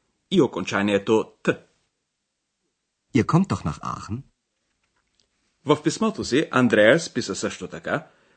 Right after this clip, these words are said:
Speaker 1: че според него хората мислят, че един портиер знае всичко.
Speaker 2: Die Leute glauben wohl, ein Portier weiß alles.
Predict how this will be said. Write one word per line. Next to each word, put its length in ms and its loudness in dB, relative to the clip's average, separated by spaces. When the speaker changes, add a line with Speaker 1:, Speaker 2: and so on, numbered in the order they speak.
Speaker 1:
че 100 -2
според 400 6
него 260 4
хората 380 4
мислят, 500 0
че 160 2
един 280 4
портиер 540 2
знае 300 -6
всичко. 420 -2
Speaker 2:
Die 80 0
Leute 240 0
glauben 340 -2
wohl, 320 -2
ein 120 -4
Portier 460 -6
weiß 320 -10
alles. 520 -14